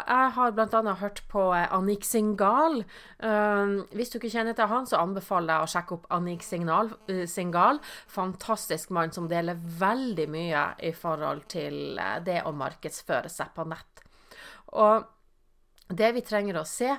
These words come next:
på er jo at, eh, eh, network marketing-businessen har jo,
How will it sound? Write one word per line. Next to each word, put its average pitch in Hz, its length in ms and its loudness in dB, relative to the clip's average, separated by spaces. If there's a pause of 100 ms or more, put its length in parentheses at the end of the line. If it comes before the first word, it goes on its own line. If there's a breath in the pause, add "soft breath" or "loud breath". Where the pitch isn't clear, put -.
på 180 180 0
er 190 200 0
jo 160 100 2
at, - 440 0
eh, 151 220 2 (400 loud breath)
eh, 170 160 0
network 165 340 -2
marketing-businessen 170 1300 0
har 190 240 2
jo, 160 120 2